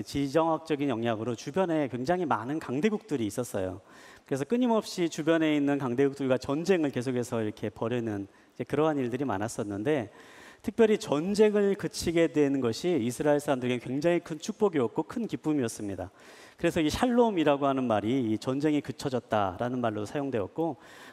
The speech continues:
또 예전에는 이스라엘에서 이 샬롬이라고 하는 말을 인사로도 많이 사용됐다라고 그렇게 이야기를 하지요. 그렇게 전쟁이 그쳐진 상태, 이것이 기본적으로 이 화평,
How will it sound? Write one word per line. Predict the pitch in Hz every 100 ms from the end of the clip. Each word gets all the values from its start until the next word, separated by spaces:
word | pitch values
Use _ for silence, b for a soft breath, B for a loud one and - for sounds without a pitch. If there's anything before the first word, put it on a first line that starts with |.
| -
또 | 175
예전에는 | 160 185 175 170
이스라엘에서 | 135 165 156 151 139
이 | 131
샬롬이라고 | 123 214 214 202 160 139
하는 | 135
말을 | 120 113
인사로도 | 110 131 147 180 147 123
많이 | 104 95 101
사용됐다라고 | - 143 127 - 101 95 104 95
그렇게 | 113 - 104 98
이야기를 | 135 110 101 104
하지요. | 110 156 117 110 185 B B B B B -
그렇게 | 196
전쟁이 | 185 175 196 220 208
그쳐진 | 180 180 156 151
상태, | 175 175 139 101 - - _ _ -
이것이 | 135 160 -
기본적으로 | - 147 190 180 151 135
이 | 160 123 110 101 95
화평, | - - - 127